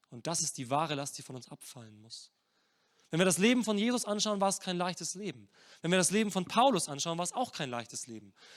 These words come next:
Aber diese Leute waren im Inneren frei.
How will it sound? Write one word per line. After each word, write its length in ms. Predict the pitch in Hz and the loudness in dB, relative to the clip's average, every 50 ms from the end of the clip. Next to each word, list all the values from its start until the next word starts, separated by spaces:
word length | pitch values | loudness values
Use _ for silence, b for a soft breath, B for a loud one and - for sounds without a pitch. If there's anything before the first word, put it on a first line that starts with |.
| B B | B B
Aber 160 | B 143 135 139 | B -2 -2 -2
diese 340 | 120 175 202 226 196 247 | 0 0 0 2 2 2
Leute 520 | 247 220 214 208 196 190 - - 131 120 - B B B B | 0 0 0 0 -2 -2 -4 -4 -8 -8 -16 B B B B
waren 360 | 147 143 143 131 135 131 - - | -4 -4 -4 -4 -8 -12 -14 -14
im 160 | 139 127 127 _ _ | -14 -14 -14 _ _
Inneren 540 | - 196 196 170 143 127 113 120 117 120 120 _ | -8 -6 -6 -6 -6 -8 -10 -14 -16 -16 -18 _
frei. 600 | _ - - - - - 135 131 123 110 104 101 | _ -14 -14 -14 -12 -10 -10 -10 -10 -12 -14 -18